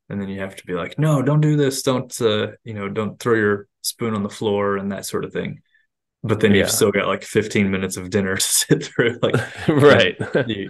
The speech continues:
Speaker 1: get back into peekaboo and stuff. And I guess it, it happens naturally. You know, maybe you have an interim period where you're kind of
Speaker 2: Yeah,
Speaker 1: neutral,
Speaker 2: yeah.
Speaker 1: and then,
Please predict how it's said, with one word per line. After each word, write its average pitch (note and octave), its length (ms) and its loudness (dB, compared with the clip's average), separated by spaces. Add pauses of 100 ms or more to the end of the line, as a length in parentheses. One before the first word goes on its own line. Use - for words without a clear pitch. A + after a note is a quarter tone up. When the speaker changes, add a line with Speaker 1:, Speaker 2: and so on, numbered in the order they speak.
Speaker 1:
get G2+ 160 0
back G2 200 0
into F#2+ 140 0
peekaboo F#2+ 460 -2
and F#2 100 -8
stuff. F#2 240 -4
And A#2 140 -2
I A#2+ 40 2
guess B2 260 2
it, - 280 -2
it A2 160 -6
happens G2+ 400 -4
naturally. F#2 680 -2
You F#2+ 140 -10
know, F2+ 120 -8
maybe F#2 240 -4
you F#2+ 60 -2
have F#2 120 -2
an F#2 100 -4
interim G#2 420 0
period G2 420 4
where F#2+ 160 -2
you're F#2 140 -4
kind G2+ 160 -4
of F#2 80 -2
Speaker 2:
Yeah, C#3 140 10
Speaker 1:
neutral, F2+ 220 4
Speaker 2:
yeah. - 200 -4
Speaker 1:
and F#2 140 -8
then, F2+ 240 -10